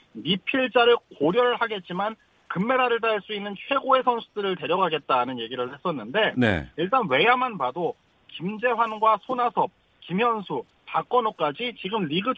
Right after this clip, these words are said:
Speaker 1: 최고의 타자들이 즐비합니다. 손아섭과 김현수는 이미 국제 무대에서도 검증을 마친 타자고요. 내야수도 삼 루수 최정, 유격수 김하성, 일 루수 박병호,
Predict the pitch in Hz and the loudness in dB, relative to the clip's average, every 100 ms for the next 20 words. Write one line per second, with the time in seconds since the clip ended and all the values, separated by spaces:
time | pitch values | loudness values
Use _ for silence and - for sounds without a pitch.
0 | - 277 277 262 - 226 214 196 196 - | 0 -2 -2 -4 0 0 0 -2 -6 -4
1 | 135 208 254 214 139 113 104 _ _ _ | -2 0 4 2 2 -2 -4 _ _ _
2 | - 247 269 262 254 233 196 196 196 196 | -4 2 4 4 2 2 0 -2 -6 -6
3 | 202 196 127 165 - 139 - 262 254 240 | -8 -8 -4 -4 -6 -10 2 2 4 4
4 | 233 226 202 - 147 175 208 113 127 202 | 4 2 0 -2 -2 -2 -2 -2 -4 -2
5 | 175 156 127 139 220 151 - _ _ 113 | -2 0 0 2 2 2 -2 _ _ 0
6 | 156 233 247 226 214 240 - 262 254 254 | 4 4 2 -2 -4 -2 -2 -6 -2 -4
7 | 240 220 240 220 - 104 _ _ 127 170 | -4 -6 -4 0 -2 -4 _ _ -2 2
8 | 226 - 247 - 185 175 147 104 90 - | 2 -2 -10 -2 2 2 2 -2 -8 -8
9 | 247 262 247 233 165 156 - 165 220 | -6 -4 -4 -4 -4 -2 0 2 2